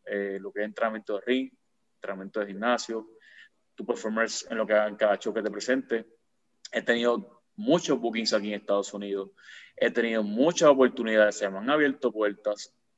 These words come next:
y me han dado la mano. Es algo que también tengo que recalcar. Y estamos hablando de entre Pensilvania, New Jersey, eh, el área de Filadelfia, estamos hablando de Atlanta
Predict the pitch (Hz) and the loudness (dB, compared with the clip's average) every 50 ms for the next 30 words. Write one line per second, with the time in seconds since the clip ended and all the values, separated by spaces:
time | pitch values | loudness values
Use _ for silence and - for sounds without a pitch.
0 | _ _ _ _ _ - 117 113 110 104 104 104 104 101 104 107 107 107 107 101 | _ _ _ _ _ -10 -8 -6 -4 -4 -4 -4 0 2 4 6 6 4 4 2
1 | 95 98 95 92 95 92 _ _ _ _ _ _ _ _ _ _ _ _ _ - | -2 -4 -6 -6 -8 -12 _ _ _ _ _ _ _ _ _ _ _ _ _ -6
2 | 104 107 110 110 110 107 110 107 104 101 104 104 98 - 107 104 101 95 104 98 | -4 -2 -2 -2 -4 -2 -2 -2 -2 -2 -6 -6 -4 -2 -4 -4 -2 -2 -4 -2
3 | 120 131 - 175 151 - 123 120 135 - - - _ _ _ _ _ _ - - | -2 0 0 0 0 0 -2 -4 -4 -6 -12 -20 _ _ _ _ _ _ -20 -20
4 | _ - - _ _ _ _ _ _ - 101 104 104 101 101 98 95 - - 110 | _ -20 -20 _ _ _ _ _ _ -8 -6 -6 -4 -4 -6 -8 -6 -2 -2 0
5 | 113 117 117 123 127 131 139 147 147 147 139 135 127 120 117 113 110 107 104 104 | 2 4 6 8 10 8 8 8 6 6 8 10 10 10 10 8 8 6 6 4
6 | 107 - - - _ _ _ _ _ - 107 107 101 - 107 107 104 101 101 101 | 0 -4 -12 -18 _ _ _ _ _ -12 -12 -12 -10 -8 -4 -2 0 0 2 0
7 | 98 98 - 104 98 - 104 95 92 101 101 104 107 104 104 104 98 - _ _ | 0 -2 -2 -4 -6 -6 -8 -8 -6 -4 -2 -2 -2 -2 -2 -2 -4 -6 _ _
8 | _ _ _ _ _ _ _ _ - 104 98 92 107 107 107 104 101 - - 107 | _ _ _ _ _ _ _ _ -16 -14 -8 -2 0 2 2 0 0 -4 -6 -8
9 | 104 101 98 - _ _ _ _ _ - - - - - _ _ _ _ _ _ | -10 -12 -12 -16 _ _ _ _ _ -20 -20 -20 -20 -20 _ _ _ _ _ _
10 | - 110 110 107 104 104 104 101 104 107 107 107 104 - - 113 107 95 92 95 | -8 -4 -4 -2 0 2 2 4 4 4 4 4 2 0 -2 -2 2 2 2 2
11 | 101 104 101 - - 110 104 98 95 - 98 101 104 104 104 107 107 107 107 104 | 2 0 -2 -4 -2 0 0 0 0 -2 -2 -2 -2 -2 -4 -4 -4 -4 -2 0
12 | 104 104 - - 101 98 95 98 101 107 110 - - - 107 104 101 101 - _ | 0 0 0 0 -2 -2 -2 0 0 0 0 -2 0 0 0 0 0 -4 -8 _